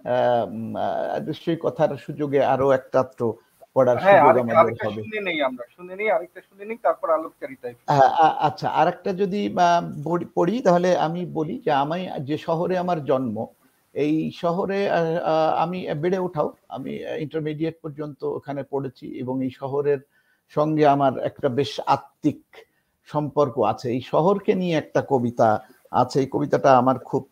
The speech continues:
Speaker 1: পছন্দ আর কি। পড়ি, আহ, কবিতার নাম প্রেমের শহর। এই শহরের প্রতিটি ইট, কাঠ, পাথর আমার চেনা, প্রতিটি পথের ধুলিতে আমার পায়ের ছাপ, বাতাসে আমার নিঃশ্বাসের আস্তরণ,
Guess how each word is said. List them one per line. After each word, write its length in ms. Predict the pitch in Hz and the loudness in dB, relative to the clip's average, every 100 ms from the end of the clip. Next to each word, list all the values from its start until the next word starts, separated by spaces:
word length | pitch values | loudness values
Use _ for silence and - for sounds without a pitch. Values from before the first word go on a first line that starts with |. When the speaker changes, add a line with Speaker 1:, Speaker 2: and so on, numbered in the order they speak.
| _ | _
Speaker 1:
পছন্দ 420 | - 120 123 104 - | -4 -4 -4 -10 -10
আর 160 | 80 - | -14 -16
কি। 120 | - - _ _ _ _ _ - - _ - | -20 -20 _ _ _ _ _ -20 -20 _ 2
পড়ি, 200 | 135 127 - - _ _ | 4 4 0 -14 _ _
আহ, 220 | 120 123 120 | 2 4 4
কবিতার 360 | 151 151 156 | 2 2 2
নাম 180 | 151 156 | 2 0
প্রেমের 420 | 151 160 160 160 | 0 2 4 2
শহর। 420 | 135 - 123 92 85 - _ _ _ _ _ _ _ | -2 -4 -6 -6 -12 -16 _ _ _ _ _ _ _
এই 240 | - 160 | 4 4
শহরের 600 | 175 - 175 175 190 208 196 | 4 4 6 6 4 4 2
প্রতিটি 840 | - 175 185 175 185 - 170 170 | 0 -2 -2 -6 -6 -6 -4 -4
ইট, 240 | 185 - - | -6 -12 0
কাঠ, 440 | 147 151 165 165 - | 6 8 8 4 0
পাথর 440 | 156 143 - 170 156 | 2 2 0 0 2
আমার 240 | 135 123 113 | 2 0 -4
চেনা, 400 | - 113 104 - _ _ - _ _ _ | -6 -4 -4 -10 _ _ -20 _ _ _
প্রতিটি 420 | 139 139 160 160 156 | -6 -4 -6 -8 -4
পথের 400 | 139 143 160 - | -2 0 0 -4
ধুলিতে 680 | - 147 147 156 165 170 165 | -6 -6 -4 -2 0 2 2
আমার 220 | 156 131 | 2 -2
পায়ের 480 | - 120 123 123 123 | 2 2 4 2 -4
ছাপ, 320 | - 120 110 - _ _ _ _ _ _ _ | -8 -8 -8 -14 _ _ _ _ _ _ _
বাতাসে 640 | - 101 127 131 139 - 147 | -12 0 2 4 0 2 2
আমার 340 | 131 131 127 | 2 2 2
নিঃশ্বাসের 640 | 123 131 123 - 131 - 131 | 0 -6 -8 -8 -6 -4 -2
আস্তরণ, 760 | 117 - - 131 135 143 151 | -2 -4 -8 -4 -2 -2 -2